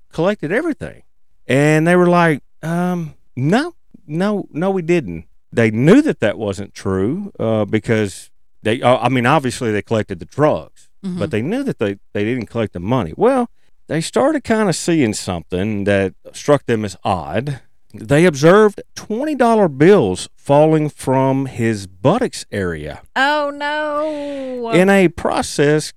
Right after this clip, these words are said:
Speaker 1: cops called, quote, "necessary but undesirable" for everyone involved, they found one thousand ninety dollars of U S currency hidden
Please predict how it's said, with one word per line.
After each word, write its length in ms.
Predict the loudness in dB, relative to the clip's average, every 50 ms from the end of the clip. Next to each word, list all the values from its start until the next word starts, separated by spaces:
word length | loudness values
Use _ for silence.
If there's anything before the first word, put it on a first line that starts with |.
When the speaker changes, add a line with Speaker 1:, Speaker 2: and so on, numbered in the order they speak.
| -20 -20
Speaker 1:
cops 500 | -12 -4 0 2 2 2 0 -4 -12 -14 -14 -14
called, 800 | -12 -10 -4 -2 0 0 2 2 4 2 2 0 -2 -4 -6 -8
quote, 460 | -8 -2 0 2 2 2 2 -2 -6 -12 -10
"necessary 920 | -6 -4 0 0 0 0 0 -4 -8 -8 -2 0 0 2 2 2 0 0
but 240 | 0 0 0 0 0 0
undesirable" 1160 | -2 -2 -2 0 -2 -2 -2 0 2 2 4 4 4 2 0 -2 -4 -4 -4 -4 -4 -6 -8 -14 -20 -20 -20 -12 -4
for 220 | -2 2 4 4
everyone 420 | 4 4 4 2 2 2 2 0 0
involved, 680 | -2 -4 -6 -4 -4 -2 0 2 2 2 2 0 -4 -10
they 240 | -2 2 2 2 2
found 760 | 0 0 2 2 4 4 4 2 0 0 -2 -4 -6 -4 2
one 280 | 4 4 6 4 2 0 0 2
thousand 880 | 4 4 6 6 4 4 2 0 0 0 0 -2 -4 -4 -2 0 2
ninety 400 | 2 2 2 2 2 0 0 -2
dollars 800 | -2 2 4 4 6 6 6 4 2 0 -2 -4 -6 -8 -10 -4 0
of 180 | 0 0 0 0
U 220 | -2 -2 2 2
S 180 | 2 0 -2 -6
currency 720 | -10 -4 -2 0 0 0 0 -2 -4 -4 -2 -2 -2 -2
hidden 760 | -4 -8 -12 -4 2 4 6 6 6 4 0 -2 -2 -4